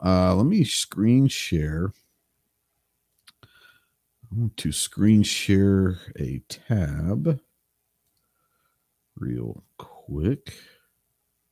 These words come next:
And I put <laughs> out a, uh, little thing on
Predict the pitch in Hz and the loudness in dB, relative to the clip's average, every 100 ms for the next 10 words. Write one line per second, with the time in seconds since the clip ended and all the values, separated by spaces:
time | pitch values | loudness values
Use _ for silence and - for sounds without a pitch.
0 | _ _ _ _ _ _ _ _ _ _ | _ _ _ _ _ _ _ _ _ _
1 | _ _ _ _ - - _ - - _ | _ _ _ _ -20 -20 _ -16 -16 _
2 | - 101 101 - - 220 - 170 - - | 2 4 4 2 6 8 8 4 4 2
3 | 123 110 101 101 101 95 92 87 82 - | 6 8 8 6 6 6 4 4 0 -6
4 | _ _ _ - 127 113 - - 117 117 | _ _ _ -4 2 2 0 4 8 8
5 | 110 98 95 95 90 90 | 8 8 6 6 4 2